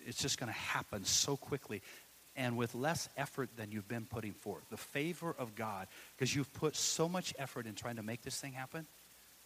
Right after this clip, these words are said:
And I, it's almost as if you're gonna take your hands off it and it's just gonna happen. And you're gonna, "Oh, oh, God." But it's gonna be a response to the fact that you've been obedient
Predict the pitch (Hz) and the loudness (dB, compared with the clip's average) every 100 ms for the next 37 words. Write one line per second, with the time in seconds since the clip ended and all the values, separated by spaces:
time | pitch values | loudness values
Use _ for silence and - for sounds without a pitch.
0 | - 117 113 110 113 117 117 151 156 131 | -2 2 4 2 0 -2 0 0 0 2
1 | 127 139 131 117 107 139 123 131 131 139 | 2 2 2 2 4 2 4 2 2 0
2 | - 123 113 117 - 107 135 135 95 101 | 0 -2 0 0 0 0 0 -2 -4 -4
3 | 104 101 98 120 123 127 127 123 131 110 | -2 -2 0 0 2 2 2 0 -2 -4
4 | - - - - - - - 123 117 139 | -8 -20 -20 -20 -20 -8 4 6 6 4
5 | 135 127 113 107 - - - 151 143 95 | 4 4 2 2 2 2 -2 -4 -4 -4
6 | - - - - - - - - - - | -2 -4 -4 -14 -20 -20 -20 -20 -20 -20
7 | - 120 110 - 110 - 104 113 107 107 | -2 0 0 0 0 0 0 0 2 -2
8 | 101 95 107 117 98 92 - - | -2 -6 -8 -8 -8 -12 -14 -18